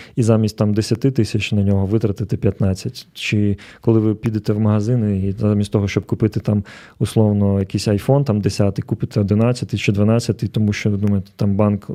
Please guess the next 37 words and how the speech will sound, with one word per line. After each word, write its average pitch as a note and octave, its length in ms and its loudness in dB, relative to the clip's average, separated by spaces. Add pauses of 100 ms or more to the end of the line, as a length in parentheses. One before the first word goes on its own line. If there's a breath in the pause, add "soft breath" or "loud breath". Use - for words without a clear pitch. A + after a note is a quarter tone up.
пропонує G#2+ 460 2
якусь G2+ 340 -4
там, G#2 200 -2 (480 loud breath)
е, C#3 40 -4 (280)
розстрочку, B2 640 0
там, G#2+ 200 0
чи - 140 0
якийсь G2+ 220 0
кредит, B2+ 560 0
а A#2+ 200 0
треба A2 280 0
доплатити G#2+ 580 -2
кошти. - 420 -4 (400 loud breath)
Тож A2+ 280 2
будуть D3 420 0
такі - 180 -4
ситуації, - 360 -2
будуть, F#3+ 260 -2
але C3 240 2
треба, E3 520 0
не B2 140 2
дивлячись A#2+ 540 0
на A2+ 60 2
це A2+ 140 -2
все, E3+ 240 0
все D3 240 0
одно A2+ 280 2
притримуватися A2+ 720 0
свого, G#2 440 0 (400 loud breath)
е, C#3+ 60 -4 (720)
правила D#3+ 640 2
і B2+ 300 0
відкладати A2+ 500 0
гроші. A2+ 360 -2
У A#2+ 40 0
нас A#2 140 4
буде A2 400 0